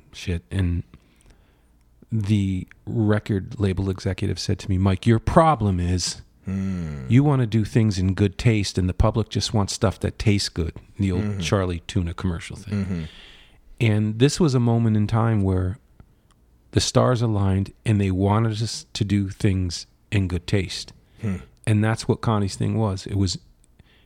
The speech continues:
Speaker 1: it was cool tunes. It wa-, it wasn't jazz, but it was cool tunes. It wasn't necessarily top forty.
Speaker 2: Mm-hmm.
Speaker 1: It was
Speaker 2: Hmm.
Speaker 1: three very short sets.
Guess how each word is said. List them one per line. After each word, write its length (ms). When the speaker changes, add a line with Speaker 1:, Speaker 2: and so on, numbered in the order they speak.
Speaker 1:
it 60
was 180
cool 280
tunes. 600
It 120
wa-, 180
it 80
wasn't 320
jazz, 380
but 160
it 80
was 160
cool 300
tunes. 340
It 60
wasn't 540
necessarily 680
top 240
forty. 400
Speaker 2:
Mm-hmm. 260
Speaker 1:
It 140
was 220
Speaker 2:
Hmm. 80
Speaker 1:
three 500
very 420
short 360
sets. 440